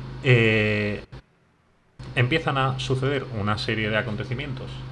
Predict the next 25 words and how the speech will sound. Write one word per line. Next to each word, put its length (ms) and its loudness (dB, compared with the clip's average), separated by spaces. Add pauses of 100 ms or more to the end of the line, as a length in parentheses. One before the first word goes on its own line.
(140)
en 80 -2
el 140 0
tren 300 -4 (360)
que 120 0
lo 120 4
que 80 -2
te 100 0
acaban 320 -2
planteando, 600 -6 (500)
pues, 120 0
es 80 -4
una 120 -4
especie 360 -2
de 340 0 (300)
novela 320 2
clásica 440 2
de, 360 -2 (360)
de 80 -6
Agatha 220 2
Christie. 320 -6 (100)
O 40 -10
sea, 140 -8
te 100 -8
están 200 -2
planteando 420 2